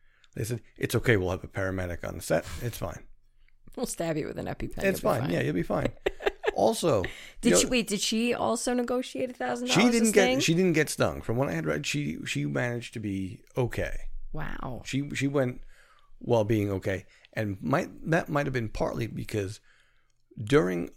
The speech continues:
Speaker 1: a bunch of the scenes between her and Candyman, she was actually offset hypnotized via a, uh, hypnotist,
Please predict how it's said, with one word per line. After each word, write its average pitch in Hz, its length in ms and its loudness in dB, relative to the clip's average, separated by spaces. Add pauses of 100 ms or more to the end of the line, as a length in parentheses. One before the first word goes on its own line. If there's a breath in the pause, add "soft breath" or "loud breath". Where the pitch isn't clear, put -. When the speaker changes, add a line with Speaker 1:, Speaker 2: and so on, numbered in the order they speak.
Speaker 1:
a 120 80 0
bunch 139 480 0
of 135 100 0
the 120 120 -2
scenes 113 460 -2
between 110 560 -4
her 123 280 -2
and 98 120 -6
Candyman, 78 680 -4 (460 soft breath)
she - 180 -2
was 185 180 2
actually 131 640 -2 (220)
offset - 600 -2
hypnotized - 920 -8 (180)
via 110 460 2
a, 87 280 -6 (240)
uh, - 120 -18 (180)
hypnotist, - 540 -2